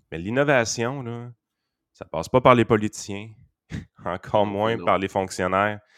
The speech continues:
Speaker 1: L'innovation, ça passe par le capital, l'investissement privé. Puis pour qu'il y ait un incitatif pour que les compagnies,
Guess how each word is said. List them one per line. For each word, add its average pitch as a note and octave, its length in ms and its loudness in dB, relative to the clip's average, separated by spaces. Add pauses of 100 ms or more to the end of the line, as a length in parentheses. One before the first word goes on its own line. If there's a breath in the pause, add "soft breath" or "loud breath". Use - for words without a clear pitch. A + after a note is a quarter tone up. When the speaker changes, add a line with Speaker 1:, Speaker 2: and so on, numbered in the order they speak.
(380 soft breath)
Speaker 1:
L'innovation, A#2 640 0
ça G2+ 160 -8
passe G2+ 340 -4
par E2+ 160 -6
le D2+ 100 -6
capital, F#2 680 -6
l'investissement F2+ 840 -12
privé. E2+ 480 -12 (540 soft breath)
Puis - 180 -16
pour D3+ 260 6
qu'il B2+ 180 -2
y - 20 6
ait C3+ 80 4
un A2+ 160 0
incitatif B2 600 -6
pour - 100 -20
que - 40 -14
les E2+ 80 -6
compagnies, A2+ 640 -4